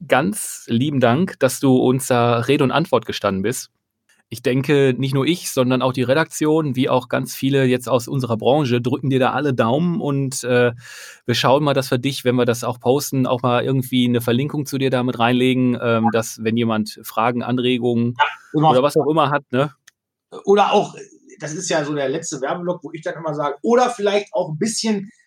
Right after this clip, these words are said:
Speaker 2: was aufs Wahlkampfkonto <laughs> überweisen möchte, bin ich natürlich auch erfreut, ja, aus der gesamten Republik. Also, äh, feuerfrei mit Fragen, feuerfrei mit Ideen, feuerfrei mit, äh,
Speaker 1: Mhm.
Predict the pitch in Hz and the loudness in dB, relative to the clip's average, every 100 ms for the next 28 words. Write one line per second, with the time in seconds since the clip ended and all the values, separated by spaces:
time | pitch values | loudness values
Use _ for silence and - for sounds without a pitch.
0 | - 180 196 196 - 220 262 202 170 - | -2 0 2 0 2 2 2 0 -2 -4
1 | 233 214 240 202 139 147 185 196 170 190 | -4 -2 -2 -2 -2 0 -2 -2 -4 -6
2 | 220 - 220 202 - - - 220 247 - | -6 -6 -8 -8 -16 -20 -6 -2 -2 0
3 | 226 220 220 220 185 - - 202 247 233 | 0 0 2 2 2 -2 0 2 2 -2
4 | 147 147 208 202 _ _ _ - 165 - | -2 2 2 0 _ _ _ -6 -6 -4
5 | 185 165 147 196 202 180 196 202 143 170 | -4 -2 0 0 0 -2 0 0 -4 -4
6 | 202 - - 151 156 151 147 _ _ _ | -4 -6 -6 -2 0 -2 -4 _ _ _
7 | - 147 147 147 - - 185 202 196 - | -4 -2 -2 -4 -12 -2 2 2 2 0
8 | 185 190 175 190 - - 151 175 180 180 | 0 0 2 0 0 -2 2 4 2 -4
9 | 180 156 180 185 185 - 170 175 170 190 | -10 -6 -2 2 0 0 -2 -2 -6 -8
10 | 151 156 175 180 170 - 160 170 - - | -2 0 2 -2 -6 -4 0 2 0 -4
11 | 160 170 175 165 160 - - - - 113 | -4 -2 -4 -6 -6 -8 -12 -10 -2 0
12 | 117 117 | -2 -6